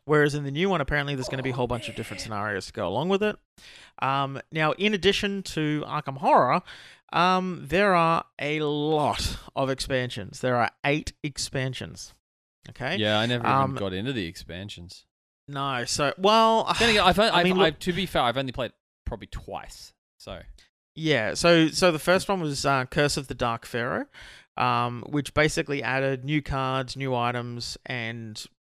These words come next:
Speaker 1: new encounters. Um, uh, the second one was Dunwich Horror. So Dunwich Horror basically gives you an extra board that goes up against the normal board.
Speaker 2: Hmm.
Speaker 1: Um, and it's got some new rules in there as well,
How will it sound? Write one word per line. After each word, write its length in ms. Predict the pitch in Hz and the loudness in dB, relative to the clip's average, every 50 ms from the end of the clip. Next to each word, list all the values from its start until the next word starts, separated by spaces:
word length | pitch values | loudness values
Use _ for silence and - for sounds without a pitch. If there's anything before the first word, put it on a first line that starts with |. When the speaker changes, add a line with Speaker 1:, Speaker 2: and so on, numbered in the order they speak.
| _ - | _ -14
Speaker 1:
new 160 | 139 139 131 117 | -12 -10 -10 -10
encounters. 580 | 117 - - 156 190 208 214 214 214 - - - - - - - - - - - - | -10 -6 -2 -2 0 0 -2 -4 -6 -6 -10 -12 -16 -20 -18 -18 -18 -20 -20 -14 -8
Um, 600 | - 117 117 113 117 113 113 113 117 117 113 - - _ _ _ _ _ _ _ - | -6 -4 -4 -2 -2 -4 -4 -6 -8 -12 -14 -16 -18 _ _ _ _ _ _ _ -8
uh, 600 | 135 113 107 104 107 - - - - - - - 139 131 | -6 -4 -2 -2 -4 -4 -4 -6 -6 -8 -8 -10 -10 -8
the 200 | - 143 139 135 | -4 -4 -2 -2
second 400 | 127 - - 160 156 160 147 143 135 | -2 0 0 0 2 2 0 0 0
one 260 | 135 135 131 127 127 | 0 0 -2 -2 -2
was 420 | 123 123 123 123 120 117 120 117 - | 0 2 2 4 2 0 -2 -4 -2
Dunwich 420 | - 135 135 143 139 135 - - | 0 0 2 2 0 -2 -2 -4
Horror. 540 | - - 156 175 190 196 196 196 196 196 190 190 - - | -4 0 2 4 4 4 4 4 2 2 0 -4 -10 -10
So 280 | - - 143 131 131 131 | -2 2 4 4 4 4
Dunwich 320 | 131 156 175 175 156 - | 4 2 0 0 0 -2
Horror 420 | - - 143 139 139 139 135 135 127 | -2 -2 0 0 2 2 2 0 0
basically 460 | 123 - 131 131 120 147 143 147 139 | 0 2 0 0 0 -2 -6 -10 -10
gives 240 | 123 - 135 135 127 127 | -8 -6 -6 -4 -4 -4
you 100 | 131 127 | -4 -2
an 80 | 123 | -2
extra 280 | 127 - - - - 123 | -4 -4 -6 -10 -10 -10
board 420 | 107 - 127 131 143 170 175 156 | -6 -2 -2 0 2 0 0 0
that 120 | 143 120 - | -2 -4 -2
goes 200 | 120 120 120 123 | -2 -2 -2 -4
up 120 | 123 - | -4 -6
against 280 | 123 110 120 123 - - | -6 -8 -8 -8 -10 -10
the 60 | - 113 | -10 -6
normal 300 | 110 127 151 156 160 156 | -4 -4 -2 -2 -4 -4
board. 480 | 160 165 160 165 175 170 165 165 160 | -2 -2 0 0 2 2 2 0 -2
Speaker 2:
Hmm. 520 | 233 214 190 - - 143 - - 117 117 - | -4 -6 -6 -8 -8 -10 -12 -14 -14 -10 -6
Speaker 1:
Um, 220 | - 117 120 - | -6 -4 -4 -2
and 100 | - 143 | -2 -2
it's 80 | 156 - | 0 0
got 160 | - 165 - | -2 -2 -2
some 160 | - - 139 | -2 -6 -6
new 180 | 135 139 139 135 | -6 -4 -4 -4
rules 300 | 131 139 147 156 156 147 | -2 -2 -2 -2 -2 -4
in 80 | 151 147 | -6 -6
there 160 | 139 135 123 | -4 -4 -4
as 120 | 117 117 123 | -4 -4 -4
well, 360 | 139 156 175 185 190 180 | -2 0 0 0 -2 -4